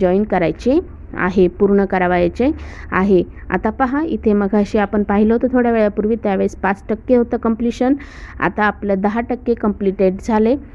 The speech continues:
अस-, असं आपल्याला स्क्रीनवर दिसते. अशा प्रकारे, अ, आपल्याला निष्ठा प्रशिक्षणचं घ्यायचं आहे आणि ते आपण घेऊन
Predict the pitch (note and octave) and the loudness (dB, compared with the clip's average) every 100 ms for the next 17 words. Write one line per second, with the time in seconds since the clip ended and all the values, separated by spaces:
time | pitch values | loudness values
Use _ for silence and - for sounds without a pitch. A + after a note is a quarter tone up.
0 | - - - F#3+ - - - - - - | -18 -14 -8 -8 -8 -16 -18 -18 -16 -16
1 | - - F#3 A3 G3+ F#3 F3 G3 - G#3+ | -10 -8 -2 0 0 2 2 0 0 2
2 | F#3+ F#3 C4+ - - - - - F3+ E3+ | 4 4 2 -2 -16 -20 -20 -10 -4 0
3 | F#3+ G3 - D#3+ F3 - - - - F#3+ | 0 0 -2 -2 -2 -12 -20 -12 -8 -2
4 | A3+ B3 A#3+ B3 G#3 A#3 - - - - | -2 -2 -2 0 0 -2 -8 -20 -20 -20
5 | - - F#3+ F#3+ F3 - G3 G3+ A3+ C4+ | -14 -2 2 2 0 2 2 2 -2 -6
6 | - - F#3 - G#3+ G#3+ G#3+ A#3 - A#3+ | -10 -4 -2 -2 -2 -2 -4 -6 -6 -4
7 | C4 C4 - - - - - - - - | -4 -6 -16 -20 -20 -20 -20 -20 -20 -20
8 | - - - G#3+ B3 - - - - - | -20 -20 -2 0 0 -4 -20 -20 -20 -20
9 | - - G3 G#3+ F#3+ A#3+ A#3 A#3 B3 C#4 | -14 -4 2 4 2 0 0 0 0 0
10 | - - - - - F#3 F#3 G3 A#3 B3+ | -6 -8 -6 -6 -6 -4 0 2 0 -4
11 | - - G#3 G3+ - G3+ F#3+ A3+ A#3+ | -14 -8 0 0 2 2 4 4 2